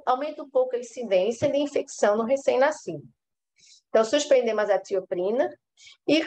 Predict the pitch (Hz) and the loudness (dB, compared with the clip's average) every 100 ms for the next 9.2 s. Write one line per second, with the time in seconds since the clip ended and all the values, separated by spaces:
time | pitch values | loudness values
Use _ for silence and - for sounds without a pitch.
0 | - 311 285 262 254 247 247 240 247 247 | -2 0 2 2 2 -2 0 0 0 -2
1 | 220 214 208 - 320 330 220 202 190 190 | -2 -6 -8 0 0 0 0 0 0 0
2 | 233 240 233 233 294 370 - - _ _ | -2 0 -2 0 -2 -4 -14 -20 _ _
3 | _ 262 262 277 277 277 262 - 208 196 | _ -2 0 -2 -2 -4 -6 -6 -6 -2
4 | 208 233 - 311 330 254 233 185 190 - | 0 0 -2 -6 -4 -4 -2 0 -2 0
5 | 427 - - 269 277 262 202 180 247 - | -2 -2 0 0 0 -4 -2 -2 -4 -10
6 | - _ _ _ - - _ 370 359 359 | -18 _ _ _ -20 -20 _ 0 2 2
7 | - 285 294 285 262 247 294 - 294 220 | 0 -2 0 0 2 0 -2 -4 -2 -2
8 | - 202 262 262 240 240 254 254 247 277 | -4 -4 -4 -2 0 0 -4 -2 -4 -4
9 | - 151 | -6 -8